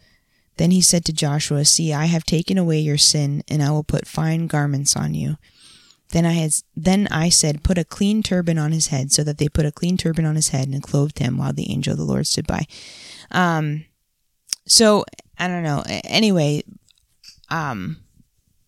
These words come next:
he was like, "I, I wanna clothe you in my clothes, in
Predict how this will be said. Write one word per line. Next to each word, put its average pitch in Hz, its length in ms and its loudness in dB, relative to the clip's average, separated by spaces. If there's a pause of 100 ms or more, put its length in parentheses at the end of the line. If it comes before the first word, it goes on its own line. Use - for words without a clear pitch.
(1120)
he 175 180 2
was 165 160 0
like, 147 200 -2
"I, 170 580 -4
I 165 140 -4
wanna 170 260 0
clothe 156 440 0
you 139 300 0 (440)
in 160 200 2
my 143 220 0
clothes, - 580 0
in 139 100 -2